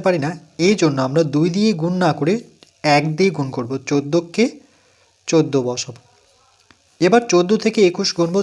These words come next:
চোদ্দোর পরে পনেরো, ষোলো, সতেরো, আঠেরো, উনিশ, কুড়ি, একুশ। তাহলে কত পেলাম? সাত। বিয়োগ করে আমরা সাত পাচ্ছি। এবার এই সাত দিয়ে আবার চোদ্দোকে ভাগ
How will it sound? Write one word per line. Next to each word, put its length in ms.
চোদ্দোর 320
পরে 220
পনেরো, 300
ষোলো, 260
সতেরো, 320
আঠেরো, 220
উনিশ, 220
কুড়ি, 220
একুশ। 260
তাহলে 220
কত 120
পেলাম? 200
সাত। 280
বিয়োগ 300
করে 180
আমরা 160
সাত 220
পাচ্ছি। 340
এবার 280
এই 160
সাত 260
দিয়ে 200
আবার 160
চোদ্দোকে 480
ভাগ 120